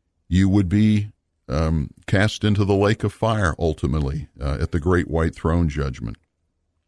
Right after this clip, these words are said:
So you never see the term,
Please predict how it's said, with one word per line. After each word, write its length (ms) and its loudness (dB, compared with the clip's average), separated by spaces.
So 480 2
you 180 2
never 440 4
see 280 2
the 140 2
term, 640 0